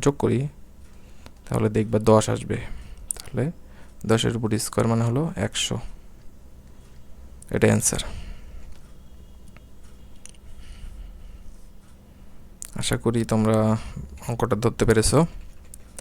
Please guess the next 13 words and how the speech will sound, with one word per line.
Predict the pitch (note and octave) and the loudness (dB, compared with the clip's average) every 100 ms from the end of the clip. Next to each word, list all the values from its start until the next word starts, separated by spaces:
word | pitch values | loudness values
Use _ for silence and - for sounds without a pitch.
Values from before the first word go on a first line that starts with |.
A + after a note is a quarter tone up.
| - - - - - - - - - - - - - - | -16 -16 -14 -16 -16 -16 -16 -18 -16 -16 -16 -18 -12 -2
কোথাও | - B2 A#2+ | 6 8 8
বুঝতে | A#2 - B2+ | 4 6 6
না | B2+ | 8
পারলে | C3+ B2 | 10 12
অবশ্যই | A#2 C#3 A#2+ | 10 8 8
কমেন্ট | A#2 A#2 | 8 8
করে | B2+ B2 | 8 8
জানাবে | A#2 A2 A2 C3 - - - - - - - - | 8 10 8 8 2 -14 -18 -20 -20 -18 -10 0
যে | A2 | 2
এখানে | A2+ A2+ A2 | 6 6 6
বুঝতে | - - | 4 6
পারছি | G#2+ - - | 6 4 4
না। | A2 | 4